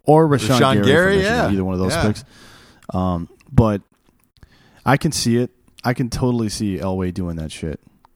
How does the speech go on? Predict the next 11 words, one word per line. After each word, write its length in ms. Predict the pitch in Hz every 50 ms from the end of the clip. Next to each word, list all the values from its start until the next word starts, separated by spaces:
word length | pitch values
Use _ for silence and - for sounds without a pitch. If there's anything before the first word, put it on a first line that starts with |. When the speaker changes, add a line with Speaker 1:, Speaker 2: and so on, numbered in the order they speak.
| _ _ _ _ _ _ _ -
Speaker 1:
Um, 460 | 101 101 98 92 90 87 87 85 - _
he, 400 | - - - 143 151 160 170 135 - _ _ _ _ _
like, 280 | 120 113 110 - - - _ _ _ _ _ _ _ _ _ _
Osweiler 640 | - 110 135 170 147 139 135 127 123 113 104 101 98
was 180 | 98 101 90
a 60 | 92 87
great 500 | 90 95 98 92 95 95 92 87 - -
system 520 | - - - 104 - - 110 101 92 90
quarterback 560 | - - 92 87 90 90 90 92 90 95 -
in 100 | 98 92
Denver. 460 | 82 87 87 90 95 101 104 107 -